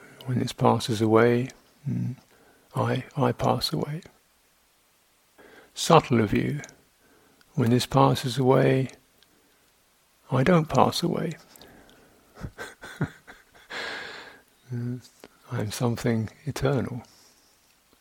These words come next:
some entity eternal. Mm. But those are projected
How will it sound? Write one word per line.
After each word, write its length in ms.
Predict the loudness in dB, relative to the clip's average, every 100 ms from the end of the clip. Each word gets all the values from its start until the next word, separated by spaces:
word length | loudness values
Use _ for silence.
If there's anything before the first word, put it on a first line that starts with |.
| _
some 260 | -10 -4 -2
entity 500 | -2 -4 -8 -8 -8
eternal. 540 | -8 -6 -6 -6 -12 -16 _ _ _ _ _ _ _ _ _ _ _ _ _ _ _ _ _ _ _ _ _ _ _ -16
Mm. 220 | -14 -16 _ _ _ _ _ _ _ _ _ _ _ _ _ _ _ _ _ _ _ -20 -20 -20 -20 _ 0
But 220 | 2 2 -6 -18 -20 -20 -20 _ -20 -20 -18 -18 0
those 340 | 6 8 8
are 480 | 6 6 4 2 -2 -12 _ _ _ _ _ _ _ _ _
projected 800 | -2 0 4 4 2 -2 0